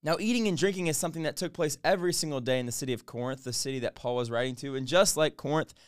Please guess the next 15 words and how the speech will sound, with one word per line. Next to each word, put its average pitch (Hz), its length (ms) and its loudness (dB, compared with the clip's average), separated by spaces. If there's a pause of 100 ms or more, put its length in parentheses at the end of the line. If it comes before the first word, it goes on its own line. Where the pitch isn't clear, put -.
(180)
surprise, 175 420 6
surprise, 160 540 6
we 185 260 2
too 180 400 2
eat 160 240 0
and 143 180 0
drink 143 320 0
every 139 300 2
single 127 340 -4
day. - 300 -12 (1000)
Now, 151 100 2
what 196 140 4
that 208 140 6
means 208 320 2
is 170 180 -4